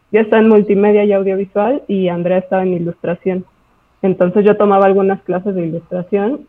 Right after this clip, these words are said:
y veía que hacía cosas así como que me llamaban un montón. Decía, "Esa morra se la sabe",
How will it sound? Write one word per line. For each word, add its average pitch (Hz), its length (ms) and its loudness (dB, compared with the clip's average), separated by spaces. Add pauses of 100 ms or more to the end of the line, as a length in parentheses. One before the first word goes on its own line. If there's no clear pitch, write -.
y 170 440 -4
veía 180 280 2
que 180 120 -2
hacía 185 200 -4
cosas 190 340 -4 (360)
así 190 240 -8
como 175 340 -6
que - 80 -10
me 165 240 -6
llamaban 190 380 2
un 214 120 4
montón. 220 520 2 (220)
Decía, 190 280 -4
"Esa 208 200 -6
morra 220 380 -4
se 214 80 -6
la 190 200 -4
sabe", 226 300 -2